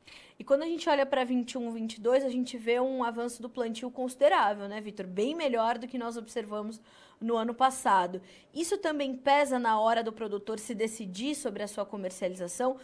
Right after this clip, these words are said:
tanto do que, do restante que ele tem, inclusive da soja vinte e vinte e um, que ainda tem produtor com volumes de soja vinte e vinte e um pra vender, quanto nessas próximas decisões que ele tem que tomar dessas novas safras?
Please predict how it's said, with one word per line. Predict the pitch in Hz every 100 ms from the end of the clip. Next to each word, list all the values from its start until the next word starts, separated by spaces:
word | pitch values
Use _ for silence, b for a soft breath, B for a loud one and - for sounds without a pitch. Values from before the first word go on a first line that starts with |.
| B B
tanto | 285 339 -
do | 359
que, | -
do | 262
restante | 262 262 269 254 254
que | 254
ele | 233
tem, | 226 240 247 240 196
inclusive | 214 233 202 247 254
da | 240
soja | 220 247 240
vinte | 214 226 240
e | 226
vinte | 220 220
e |
um, | 240
que | 254
ainda | 233 240 233
tem | 240
produtor | 247 247 226 214 220 208 214 B B B
com | 233 233 208
volumes | 220 214 214 220
de | 208
soja | 226 208
vinte | 214 220 214
e |
vinte | 220 214
e | 226
um | 214
pra | 208
vender, | 208 208 214
quanto | 214 240 247
nessas | 233 220 226 -
próximas | 226 233 240 220
decisões | 208 214 214 208 202 B B B
que | -
ele | 214
tem | 214 214
que | 208
tomar | 202 202
dessas | 196 202 208 196
novas | 208 226 202
safras? | - 233 254 - - -